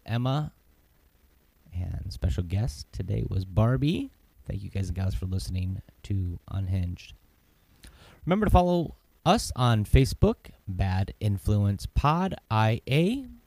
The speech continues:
So Bad Influence Pod I A. You can find the link to our Facebook page right in the description. Feel free to comment on the show in our comment section. Stay in tune with what we're doing. Polls, live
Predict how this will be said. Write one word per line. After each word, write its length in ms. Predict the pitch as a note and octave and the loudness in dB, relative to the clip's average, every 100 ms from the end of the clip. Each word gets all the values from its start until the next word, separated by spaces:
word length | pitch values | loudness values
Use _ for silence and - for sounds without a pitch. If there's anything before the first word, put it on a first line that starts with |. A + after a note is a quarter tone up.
| _ _ _ _ | _ _ _ _
So 180 | _ - - | _ -20 -16
Bad 340 | F2 E2 E2+ D#2+ | -12 -10 -8 -8
Influence 440 | F2+ G2 G2+ F2+ | -10 -8 -6 -4
Pod 200 | - G#2+ | -2 0
I 60 | G2 | 0
A. 320 | G2+ G#2+ D#3 - - | -2 -2 -4 -6 -8
You 120 | F#2+ | -6
can 120 | - | -6
find 280 | F2 F#2+ F#2 | -4 -4 -4
the 40 | F2+ | -4
link 300 | G2+ - - _ | -6 -6 -18 _
to 160 | - G#3 | -2 0
our 80 | |
Facebook 380 | F#3+ G2 - - | 0 0 0 2
page 320 | A2+ C#3+ A#3+ - | 4 2 -4 -6
right 260 | - E3+ - - | -4 -4 -4 -4
in 200 | D#3 C#3+ | -2 -2
the 60 | |
description. 720 | G2 G2 - - - - C#4 C#4 - | -4 -8 -6 -6 -6 -8 -10 -12 -2
Feel 120 | F3+ | 6
free 140 | G3 | 8
to 60 | D#3+ | 8
comment 340 | F3 F#3+ F3+ - | 8 6 4 2
on 500 | E3 F3+ F3+ F3 F3 - _ _ _ - | 2 4 4 2 -2 -8 _ _ _ -2
the 220 | C3 B2 | 4 4
show 680 | - - E3+ F3 G#3 C4 - | 2 2 6 8 6 2 0
in 120 | A#2 | 2
our 120 | A2 G2+ | 4 4
comment 320 | A2+ A#2 - | 4 4 4
section. 580 | B2 - A#2 A#2 B2 C3+ | 0 4 4 4 0 -4
Stay 240 | - - E3+ | 4 6 6
in 300 | - E3+ E3 | 4 2 4
tune 360 | E3 G3 C4+ | 6 4 2
with 240 | B2 F#2 - | 2 4 4
what 200 | F#2+ - | 4 2
we're 100 | G2+ | 0
doing. 480 | F#2+ A#2 A3 B3+ G#3 - | 2 2 0 -4 -10 2
Polls, 580 | E3+ G#3 C4 B3 - - - | 4 4 2 -2 -8 -12 -10
live 640 | G2 A#2 D#3 E3+ E3 D3+ | -4 -2 0 -2 -4 -6